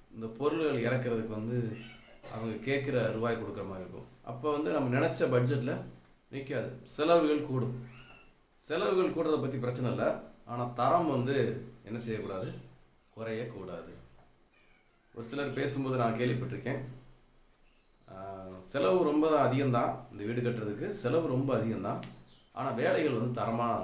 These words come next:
நல்லா பார்த்தாங்க" அப்படின்னு சொல்லி சொல்லுவாங்க. இன்னொரு சிலர் சொல்றதை கேட்டிருக்கேன், "செலவு ரொம்ப, வேலையும் தெளிவில்லாம போச்சு, சுத்தம் இல்லாம போச்சு" என்று சொல்வதை நம்ம கேட்டிருக்கிறோம். அதனால வந்து, ஒரு வீடு கட்டும்போது செலவுகளை பத்தி நீங்க யோசிக்காதீங்க,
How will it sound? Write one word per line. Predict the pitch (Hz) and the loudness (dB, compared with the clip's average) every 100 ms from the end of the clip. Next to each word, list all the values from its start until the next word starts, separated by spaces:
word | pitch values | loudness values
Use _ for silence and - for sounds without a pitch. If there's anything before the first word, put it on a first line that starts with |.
| 85 - 85 | -4 -8 -10
நல்லா | 101 110 95 | -4 -2 -2
பார்த்தாங்க" | 92 92 92 | -2 -4 -6
அப்படின்னு | 87 90 | -8 -12
சொல்லி | 101 107 | -12 -12
சொல்லுவாங்க. | 85 80 - - - _ _ _ _ _ _ _ | -10 -10 -12 -18 -20 _ _ _ _ _ _ _
இன்னொரு | 131 170 175 143 | -10 -2 0 0
சிலர் | 147 143 127 | 2 2 0
சொல்றதை | 120 120 113 | 0 2 2
கேட்டிருக்கேன், | 107 101 95 117 - - - - - _ _ | 0 -2 -2 -4 -6 -10 -18 -20 -20 _ _
"செலவு | - 113 143 139 | -20 -8 -4 -2
ரொம்ப, | 127 131 139 113 - - - - _ _ _ | -2 0 2 0 -2 -12 -20 -20 _ _ _
வேலையும் | 101 127 160 147 156 214 - - - _ _ _ - | -6 -2 0 0 -2 -6 -10 -20 -20 _ _ _ -10
தெளிவில்லாம | 123 123 113 107 107 - | -4 -2 -2 -2 -4 -8
போச்சு, | 90 - 92 90 87 | -12 -12 -12 -12 -12
சுத்தம் | - - 120 127 | -12 -10 -4 -2
இல்லாம | 110 98 92 90 | -2 -4 -6 -10
போச்சு" | 90 - 85 - - _ _ _ _ _ | -12 -14 -14 -16 -20 _ _ _ _ _
என்று | 104 104 101 | -16 -14 -12
சொல்வதை | 104 95 101 | -12 -10 -8
நம்ம | 110 87 90 | -6 -8 -10
கேட்டிருக்கிறோம். | 90 90 87 - - | -12 -14 -16 -18 -10
அதனால | 107 120 110 | -4 -2 -2
வந்து, | 87 90 113 - - - _ _ _ | -4 -8 -10 -10 -18 -20 _ _ _
ஒரு | - | -16
வீடு | 95 147 139 | -6 -4 -4
கட்டும்போது | 117 113 104 98 107 127 | -4 -4 -4 -4 -4 -4
செலவுகளை | - - 143 175 165 151 | -4 0 4 6 6 4
பத்தி | 123 123 127 | 2 2 2
நீங்க | 110 | 0
யோசிக்காதீங்க, | 104 107 107 113 98 92 110 | 2 0 -2 -4 -2 -2 -2